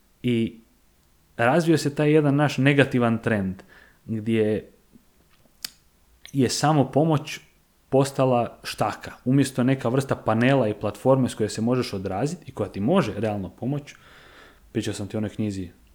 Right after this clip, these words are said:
Deep Work od Kala Newporta, koja je vrlo onako basic i bare bones knjiga o tome kako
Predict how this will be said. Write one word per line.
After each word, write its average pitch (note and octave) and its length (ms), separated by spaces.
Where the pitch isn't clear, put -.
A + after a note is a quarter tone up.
Deep A2+ 260
Work G#2 240
od - 220
Kala G#2 280
Newporta, G#2 460
koja A#2+ 220
je A#2 260
vrlo F3 300
onako C#3 580
basic B2 580
i F#2 100
bare A2+ 280
bones A2+ 400
knjiga D3 540
o A2+ 80
tome B2+ 420
kako A#2+ 520